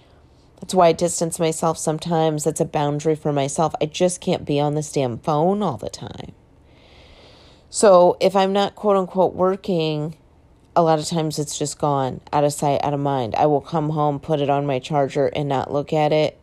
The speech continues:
until it's time to go to bed. I have even missed phone calls with my daughter when she's at her father's because I just can't be on this phone any longer. So much so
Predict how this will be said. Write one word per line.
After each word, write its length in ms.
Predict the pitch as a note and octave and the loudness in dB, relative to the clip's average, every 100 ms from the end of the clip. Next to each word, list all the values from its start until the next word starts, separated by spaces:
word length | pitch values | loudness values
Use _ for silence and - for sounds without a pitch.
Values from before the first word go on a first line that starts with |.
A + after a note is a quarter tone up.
| _ | _
until 300 | D#3+ D#3 D3 | -6 -2 -2
it's 140 | B2 - | -2 -4
time 200 | D3 C3+ | -4 -4
to 60 | |
go 140 | B2 C3 | -4 -4
to 80 | - | -4
bed. 340 | B2 - - _ _ _ _ _ - _ - - - | -6 -8 -12 _ _ _ _ _ -20 _ -20 -12 0
I 100 | D3+ | 2
have 220 | D3+ - | 2 0
even 420 | F2+ D#3 D#3+ D#3+ | -2 -2 0 0
missed 240 | D3+ D3 - | -2 -4 -4
phone 280 | C#3 C#3+ | -2 -2
calls 380 | C#3 D3 C3+ C3+ | -4 0 0 0
with 260 | C#3+ C#3+ D3+ | -2 -2 -2
my 140 | C3+ | -4
daughter 480 | B2+ C#3+ C#3 C#3 C3+ | -2 -2 0 0 -2
when 180 | - C3+ | -4 -8
she's 280 | - - B2+ | -8 -6 -4
at 140 | - | -4
her 140 | - | -6
father's 880 | - C#2+ C#2+ - A#1+ - - - - _ _ _ - _ _ _ _ _ | -8 -8 -6 -6 -8 -8 -14 -18 -20 _ _ _ -20 _ _ _ _ _
because 240 | D#3+ E3 C3+ | 0 0 2
I 80 | B2 | 0
just 260 | C#3+ - | -4 -8
can't 260 | - C3+ - | -6 -6 -4
be 240 | C3+ A#2 - | -2 -2 -2
on 180 | C3+ | -4
this 180 | B2+ C#3 | -6 -8
phone 420 | - C#2 B1+ C2 - _ - - - | -8 -6 -4 -8 -12 _ -20 -16 -6
any 220 | D3 C3+ | -4 -2
longer. 520 | C3 B2+ A#2+ - - - _ _ _ _ _ _ _ _ _ _ _ - _ _ - - - - | -4 -6 -10 -12 -16 -18 _ _ _ _ _ _ _ _ _ _ _ -20 _ _ -20 -20 -20 -4
So 260 | - G3 | 4 4
much 320 | G3 G3 - - | 4 2 -2 0
so 540 | E3 D3 C#3 C#3+ | 4 4 4 2